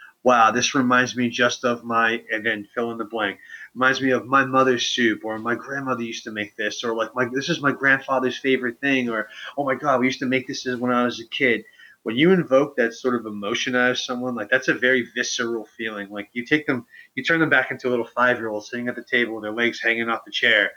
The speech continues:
like, eating something, like, "Wow, this is so comforting." That's the most amazing thing, because it's not, that's a,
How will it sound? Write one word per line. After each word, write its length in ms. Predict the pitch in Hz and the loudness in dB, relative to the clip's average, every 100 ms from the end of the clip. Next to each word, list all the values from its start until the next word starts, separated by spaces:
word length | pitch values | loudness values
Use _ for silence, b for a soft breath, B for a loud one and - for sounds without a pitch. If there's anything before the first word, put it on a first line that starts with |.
| B B B | B B B
like, 180 | 113 113 | -2 0
eating 280 | 127 123 117 | 0 2 0
something, 340 | - 104 107 | -4 -8 -8
like, 160 | 101 - | -16 -8
"Wow, 140 | 113 | -6
this 180 | 104 - | -6 -8
is 80 | 107 | -14
so 180 | - 107 | -12 -8
comforting." 520 | - 175 - 92 85 _ _ _ _ _ _ B B B | -4 -4 -4 -10 -14 _ _ _ _ _ _ B B B
That's 160 | 143 151 | 0 4
the 60 | |
most 200 | 190 180 | 4 6
amazing 380 | 165 160 156 151 | 6 6 4 2
thing, 120 | 143 | 0
because 280 | 139 127 123 | -2 -2 -2
it's 100 | 120 | -2
not, 200 | 143 123 | -4 -4
that's 180 | 127 127 | -6 0
a, 180 | 127 | 0